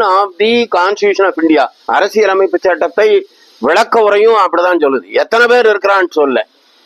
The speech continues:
அந்த விகிதாச்சார முறைப்படி ஒவ்வொரு சமூகத்திற்கும் அந்த சமூகத்தின் எண்ணிக்கை, அவங்க ஹையர் ஸ்டடீஸ்க்கு அவங்க பெற்ற சலுகைகள்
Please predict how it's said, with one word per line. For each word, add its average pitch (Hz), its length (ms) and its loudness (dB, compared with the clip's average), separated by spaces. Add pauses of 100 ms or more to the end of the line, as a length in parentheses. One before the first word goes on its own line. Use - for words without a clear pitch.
(580)
அந்த 156 360 0
விகிதாச்சார 233 840 2
முறைப்படி - 460 -2 (580)
ஒவ்வொரு 196 500 2 (760)
சமூகத்திற்கும் 240 960 0 (380)
அந்த 170 240 0
சமூகத்தின் 240 680 2
எண்ணிக்கை, 240 720 0 (720)
அவங்க 208 340 2 (280)
ஹையர் 220 280 0
ஸ்டடீஸ்க்கு 226 380 0
அவங்க 190 220 2
பெற்ற 185 240 -2
சலுகைகள் 214 720 0